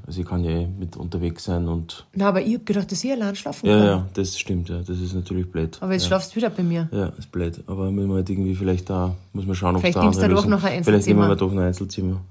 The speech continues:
Speaker 1: ja.
Speaker 2: Ähm, und ja, wir sind, wir sind eben, ähm, wir bleiben nicht bis ganz zum Schluss, wir fahren schon ein bisschen früher, aber es ist halt eine super Mischung. Es ist, ich, ich bin, ich, ich, was es mir gestern eingefallen ist, weil wir waren gestern den ersten Tag am Center Court,
Speaker 1: Mhm.
Speaker 2: ähm,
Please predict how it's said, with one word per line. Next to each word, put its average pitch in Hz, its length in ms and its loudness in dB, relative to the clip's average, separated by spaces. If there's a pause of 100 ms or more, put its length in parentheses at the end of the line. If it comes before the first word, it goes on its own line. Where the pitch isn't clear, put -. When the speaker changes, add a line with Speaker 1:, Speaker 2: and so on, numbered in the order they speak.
(140)
Speaker 1:
ja. 95 160 -2 (380)
Speaker 2:
Ähm, 185 400 0
und 196 500 2
ja, 226 180 6
wir 196 100 6
sind, 196 280 2
wir 196 100 4
sind 196 200 2
eben, 175 300 -2 (220)
ähm, 170 420 2 (680)
wir 196 100 6
bleiben 165 320 4
nicht 175 180 4
bis 143 180 -2
ganz 185 240 2
zum 254 140 -4
Schluss, 247 320 0
wir 180 80 2
fahren 160 180 2
schon 175 140 0
ein 165 80 0
bisschen 156 200 -4
früher, 233 400 2
aber 165 140 4
es 165 80 0
ist 185 140 -2
halt 175 160 -2
eine - 80 -4
super 208 320 -2
Mischung. 208 500 0 (320)
Es 196 140 -2
ist, 240 200 0
ich, 208 140 -4 (120)
ich 208 100 -4
bin, 214 280 2
ich, - 120 -4 (140)
ich, - 200 -2
was 202 140 -2
es 233 140 -2
mir 247 100 0
gestern 214 340 0
eingefallen 214 380 0
ist, 226 200 0
weil 180 200 0
wir 185 100 0
waren 185 160 0
gestern 170 360 -2
den 190 120 0
ersten 170 380 -4
Tag 175 200 -4
am 175 120 0
Center 160 380 -2
Court, 180 520 -2
Speaker 1:
Mhm. 131 480 4
Speaker 2:
ähm, 190 580 2